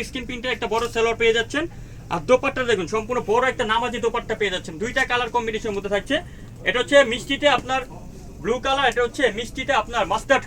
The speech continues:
কালার, খুবই চমৎকার। আর এই অসাধারণ ড্রেসটার প্রাইস দিয়ে দিচ্ছি মাত্র এক হাজার পঞ্চাশ টাকা।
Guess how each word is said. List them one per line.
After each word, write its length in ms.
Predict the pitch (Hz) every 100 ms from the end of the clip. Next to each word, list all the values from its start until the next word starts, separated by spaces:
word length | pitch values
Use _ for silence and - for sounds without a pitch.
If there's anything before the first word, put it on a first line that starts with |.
| -
কালার, 240 | 185 135 - - - - - - - - -
খুবই 240 | 247 277 -
চমৎকার। 460 | 269 240 - - 135 - - - - - - - - 165
আর 80 | 214
এই 60 | 262 -
অসাধারণ 320 | 254 285 285 269
ড্রেসটার 340 | 269 269 277
প্রাইস 180 | 269 262
দিয়ে 140 | 233 277
দিচ্ছি 160 | - 254
মাত্র 180 | 247 - 269
এক 60 | 240
হাজার 160 | 240 254 247
পঞ্চাশ 300 | 262 262 269 262
টাকা। 120 | 269